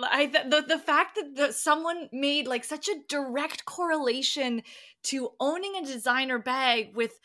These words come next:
having," uh, and she said, "Well, it's clear you have zero self-confidence and you need a designer bag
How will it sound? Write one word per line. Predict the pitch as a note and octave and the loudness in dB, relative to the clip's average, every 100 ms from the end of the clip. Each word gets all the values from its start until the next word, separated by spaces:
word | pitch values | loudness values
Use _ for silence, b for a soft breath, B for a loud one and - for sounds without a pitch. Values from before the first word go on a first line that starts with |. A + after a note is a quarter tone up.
| b b | b b
having," | - A#3+ B3 A#3+ A#3 _ _ G3+ | -2 0 2 -2 -4 _ _ -14
uh, | - _ _ | -14 _ _
and | A#3+ B3 | -2 0
she | - B3+ | -2 -4
said, | B3+ A#3+ G#3 | -2 -2 -2
"Well, | A3+ A3 | -6 -6
it's | A#3+ - | -8 -8
clear | - - C#4 | -12 -4 -2
you | C4 A3+ | -2 -4
have | A3 G#3+ | -4 -6
zero | F#3 G#3+ A#3+ A#3 | -6 -4 -2 -2
self-confidence | A3 A3 G3+ G3 - C4 C4 B3 G3 F#3 F3 - | -2 -2 -2 -4 -4 -2 -2 -4 -8 -8 -10 -10
and | G#3+ | -8
you | G#3 | -6
need | G#3 A#3 A3 | -4 -2 -2
a | G#3+ | -4
designer | G3+ F#3+ F#3+ F#3 F#3 | -6 -6 -4 -6 0
bag | D#4 F4+ C4 G#3+ G3+ | 4 6 6 4 0